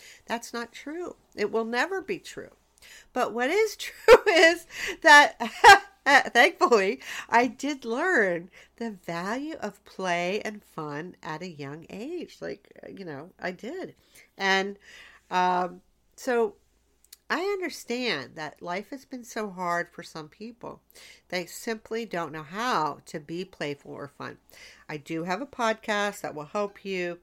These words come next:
You can learn anything. We know from neuroplasticity of the brain, you can learn anything in life. So you can learn to be playful and fun even if you've lost that sense, uh, up to now.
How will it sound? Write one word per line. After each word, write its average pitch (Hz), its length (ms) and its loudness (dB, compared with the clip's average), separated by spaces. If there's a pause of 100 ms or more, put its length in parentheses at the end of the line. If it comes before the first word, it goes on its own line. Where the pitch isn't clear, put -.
(440)
You 190 200 -8
can 254 320 -12
learn 202 400 -6
anything. 175 560 -8
We 175 180 -12
know 196 800 -2 (220)
from 175 220 -6
neuroplasticity 170 800 -8
of 151 40 -12
the 156 60 -12
brain, 180 320 -6 (320)
you 214 160 -8
can 320 180 -14
learn 277 220 -8
anything 156 460 -12
in 147 120 -16
life. - 200 -16
So - 120 -14
you 175 80 -10
can 262 260 -14
learn 202 200 -10
to 180 60 -16
be 170 120 -14
playful 156 460 -10
and 147 100 -12
fun 151 240 -10
even 151 260 -14
if 147 160 -18
you've 151 160 -16
lost 143 320 -14
that 139 200 -14
sense, - 380 -14 (440)
uh, 143 300 -6
up - 180 -12
to - 100 -14
now. 139 220 -10